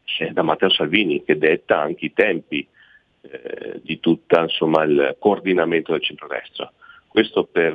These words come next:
eh, il centrosinistra e i giornaloni è stato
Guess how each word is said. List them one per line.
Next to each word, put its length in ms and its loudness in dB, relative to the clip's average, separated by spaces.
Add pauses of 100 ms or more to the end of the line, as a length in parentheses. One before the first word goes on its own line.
eh, 320 2
il 80 -2
centrosinistra 920 0
e 160 0
i 160 2
giornaloni 680 2
è 120 -8
stato 720 -2